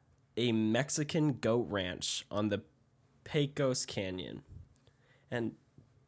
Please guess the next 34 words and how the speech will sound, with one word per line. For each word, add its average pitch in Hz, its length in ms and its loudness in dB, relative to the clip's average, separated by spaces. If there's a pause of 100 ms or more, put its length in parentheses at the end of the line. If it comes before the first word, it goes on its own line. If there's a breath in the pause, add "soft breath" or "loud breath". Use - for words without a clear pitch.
(560)
and 131 180 2
told 165 200 2
them 151 120 2
desperately 120 520 2
about 107 260 2
his 107 160 -6
wife's 101 300 -2
condition, - 600 -6
begging 143 320 2
for 127 120 -4
someone 117 300 0
to 101 80 -4
ride 101 320 -4
back - 320 -4
with - 160 -10
him. - 200 -12 (1600 soft breath)
But 147 160 6
as 175 280 8
the 170 80 4
Mexicans 143 560 2
prepared 110 500 -2
their 104 160 -2
hou-, 98 320 -4 (340)
their 101 200 0
horses 95 560 -4
to - 120 -4
leave, 98 380 -6 (140)
there 104 200 -2
was 117 300 2
a 127 80 2
furious 165 600 4
crash 120 440 4
of 110 80 -4
thunder 101 520 -2